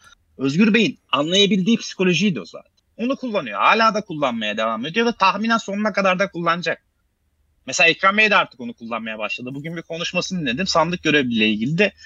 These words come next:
kız kardeşiyle ilgili bir örnek veriyor. Hani "Abi yanına gelemedim, ben sandık koruyordum." O hikayeyi öyle anlatıyor. Çünkü örgütsüz, yani C H P'nin en büyük avantajı o. C H P'yi ne yaparsan yap, C H P'nin bir örgütü var.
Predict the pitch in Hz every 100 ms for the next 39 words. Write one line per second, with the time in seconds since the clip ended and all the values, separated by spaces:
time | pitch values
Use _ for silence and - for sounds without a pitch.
0 | - - - - 156 151 147 165 156 151
1 | 151 151 131 185 208 151 113 135 - _
2 | _ _ _ - 131 143 156 156 139 147
3 | 147 151 214 202 123 120 123 - 139 180
4 | - 123 104 104 - _ _ _ _ _
5 | _ - 170 - 185 196 180 151 175 214
6 | 190 113 104 202 170 131 135 151 - -
7 | 196 - 110 104 147 190 220 196 175 180
8 | 170 151 151 147 120 110 165 190 - 156
9 | 117 170 - 131 110 117 139 190 - 131
10 | 139 170 131 123 127 123 127 151 98